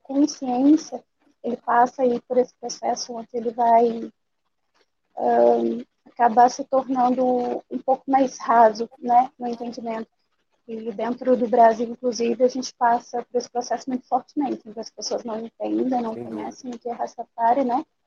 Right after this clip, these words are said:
Speaker 1: Ah, muito por essa, essa propaganda, né? Tudo é propaganda. Então, por essa propaganda de, de Rastafari como é algo relacionado somente,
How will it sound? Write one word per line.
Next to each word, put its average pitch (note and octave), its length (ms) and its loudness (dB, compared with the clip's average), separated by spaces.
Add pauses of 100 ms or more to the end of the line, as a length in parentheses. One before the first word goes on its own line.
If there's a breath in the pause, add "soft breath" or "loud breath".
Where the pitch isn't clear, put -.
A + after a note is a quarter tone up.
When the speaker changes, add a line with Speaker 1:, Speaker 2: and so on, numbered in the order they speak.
(320)
Speaker 1:
Ah, A3 400 -2 (220)
muito C#4 560 2 (120)
por B3+ 140 0
essa, B3 380 0 (420)
essa B3 180 -4
propaganda, A#3+ 680 -2
né? B3+ 140 -6 (120)
Tudo B3 160 -4
é A#3+ 40 -2
propaganda. A3+ 720 -8 (500)
Então, A3+ 380 -10
por C4 160 -6
essa B3 240 2
propaganda B3+ 800 2
de, A#3 460 -4
de C4 200 -16
Rastafari A#3 640 -6
como A3 540 -6 (160)
é A3 80 -2
algo A3 340 2
relacionado A3 720 -2
somente, A#3 600 -8